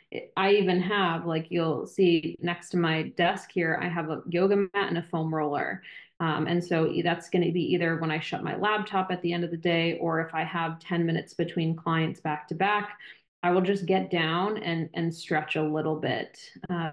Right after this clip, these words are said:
that's been, that's been huge, huge, huge for me. Um, another one is trying to get outside every day, whether it's, like, drinking my morning tea on the front porch. It's freezing here. I live in Boston, but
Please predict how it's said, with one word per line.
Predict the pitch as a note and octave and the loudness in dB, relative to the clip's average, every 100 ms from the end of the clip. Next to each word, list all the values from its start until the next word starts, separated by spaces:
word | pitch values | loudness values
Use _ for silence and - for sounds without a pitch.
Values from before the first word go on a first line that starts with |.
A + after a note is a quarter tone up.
| - E3 | -4 -2
that's | F3 - | -2 0
been, | F3+ E3+ - | 0 0 0
that's | F3+ F3 | -2 -2
been | - D#3+ | 0 -2
huge, | D#3+ - - - A3 F3 D#3+ - | -2 -10 -10 0 6 6 4 -2
huge, | - E3+ E3 | 0 0 0
huge | - D#3 D#3+ E3 | -2 -4 -4 -8
for | D#3+ | -4
me. | D3+ C#3+ D#3+ - - - - | -4 -2 -4 -8 -18 -20 -8
Um, | F3+ E3+ D#3+ | -2 0 2
another | G3 G3+ A#3+ A3+ | 2 4 4 4
one | G3 | 4
is | F3 E3+ - - - | 4 0 -8 -18 -2
trying | G#3 F3+ | 2 2
to | |
get | F3 E3 | 4 2
outside | C#3+ - D#3+ D#3+ | 0 0 0 2
every | D#3+ D#3+ | 0 -2
day, | D#3+ D#3 D3+ F3 - | 0 0 0 -2 -6
whether | E3 D#3+ D#3+ | -4 0 -2
it's, | D#3 - - - D#3+ | -2 -8 -20 -10 -4
like, | D#3+ D#3+ | -4 -4
drinking | - E3+ F3 F3 | 2 2 4 4
my | E3+ D#3+ | 4 4
morning | E3 E3+ D#3+ D#3+ D#3+ | 4 4 2 2 0
tea | - G3+ G3 F#3+ | 0 2 6 4
on | E3 E3 D#3+ | 4 0 0
the | D#3 - - - | -2 -6 -14 -6
front | - - | -4 -2
porch. | - G#3+ G#3 - - - _ _ | 2 4 4 0 -10 -14 _ _
It's | F3 F3+ | -10 -10
freezing | - F3+ F3+ F3+ F3 | -4 2 4 4 4
here. | F3+ F#3 | 2 2
I | E3+ | 0
live | E3+ D#3+ | 0 -2
in | D#3 | -2
Boston, | F3 F3+ F3+ F3 E3+ F3 | 2 2 0 -2 0 0
but | E3 D3+ | 0 0